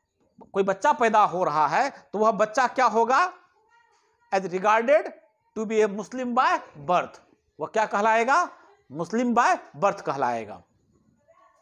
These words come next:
ओके, वो क्या कहलाएगा? मुस्लिम by birth। ओके,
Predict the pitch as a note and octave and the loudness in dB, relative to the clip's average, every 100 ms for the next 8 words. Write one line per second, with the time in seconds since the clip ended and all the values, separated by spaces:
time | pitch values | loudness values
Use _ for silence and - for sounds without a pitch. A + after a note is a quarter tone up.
0 | _ _ _ _ F#4 F#4 F4+ F4 F4 F4+ | _ _ _ _ _ _ _ _ _ _
1 | F#4 _ _ _ _ D#4+ _ _ D#4+ _ | _ _ _ _ _ _ _ _ _ _
2 | _ _ _ D#4 _ _ _ _ _ _ | _ _ _ _ _ _ _ _ _ _
3 | _ _ _ _ - F#3 C4+ D#4 D4 - | _ _ _ _ -6 -2 0 0 -2 -14
4 | _ _ _ _ _ _ _ _ - - | _ _ _ _ _ _ _ _ -20 -20
5 | _ - C3+ G3+ G3+ G#3 A3+ A#3 C#4+ F4 | _ -14 -2 -2 0 2 2 2 0 -2
6 | - - F3+ F3 A3 G#3 B3+ E4+ - _ | -8 -14 -10 -2 -2 2 2 0 -4 _
7 | D#3 F#3+ D3+ - - _ _ _ _ _ | -2 0 0 -6 -20 _ _ _ _ _
8 | _ _ _ _ _ _ _ _ _ _ | _ _ _ _ _ _ _ _ _ _
9 | _ _ - - - - _ _ _ _ | _ _ -20 -20 -20 -20 _ _ _ _
10 | _ _ _ _ _ _ _ _ _ _ | _ _ _ _ _ _ _ _ _ _
11 | - _ _ - G#3+ C4+ B3+ - - | -20 _ _ -8 -4 0 0 0 -12